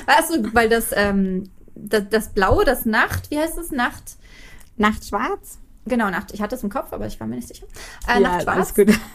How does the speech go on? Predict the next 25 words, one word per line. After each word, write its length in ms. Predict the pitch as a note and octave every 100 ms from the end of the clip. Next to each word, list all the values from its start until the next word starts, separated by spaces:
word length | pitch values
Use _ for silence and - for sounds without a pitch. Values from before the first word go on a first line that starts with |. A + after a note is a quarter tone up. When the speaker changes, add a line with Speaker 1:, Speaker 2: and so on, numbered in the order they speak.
| - - B3 -
Speaker 1:
Äh, 80 | -
Nachtschwarz 400 | B3+ C#4 - C4+
ist, 240 | D#4+ -
ist 80 | A#3
ja 140 | - G4+
auch 40 |
noch 120 | F#4
gar 140 | - F#3
nicht 120 | G3
so 80 | G#3
lange 200 | G3 G3
draußen. 520 | - E3+ - A#3 G3+ - - _ - - - -
Speaker 2:
Nee, 300 | G3+ F#3+ F#3
also 260 | - G#3 A3+
dieses 300 | A3 C#4 C#4
Jahr, 160 | A3+
das 160 | G#3 G#3+
ka-, 80 | G#3+
darf 240 | G3 F#3+
man 100 | G3+
bei 80 | F#3
mir 120 | F#3
nicht 240 | F#3 G3 -
als, 380 | F3+ F3+ F3 -
ähm, 500 | F3 E3+ E3+ E3